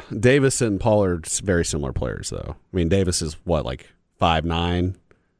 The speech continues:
Tony Pollard's, he's a taller guy, but he's still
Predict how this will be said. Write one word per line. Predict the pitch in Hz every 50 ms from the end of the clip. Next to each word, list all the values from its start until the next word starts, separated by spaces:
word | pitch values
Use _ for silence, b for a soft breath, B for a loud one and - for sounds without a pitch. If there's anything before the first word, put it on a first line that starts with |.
| _ _ -
Tony | 135 131 123
Pollard's, | 104 123 123 117 107 101 92 -
he's | 98 85
a | 78
taller | - - 110 104 104 107 104 101 101 101 - - _ _ -
guy, | 104 98 98 98 101 101
but | 87 85 76
he's | - 90 98 90 -
still | - - 120 98 87 85 80 78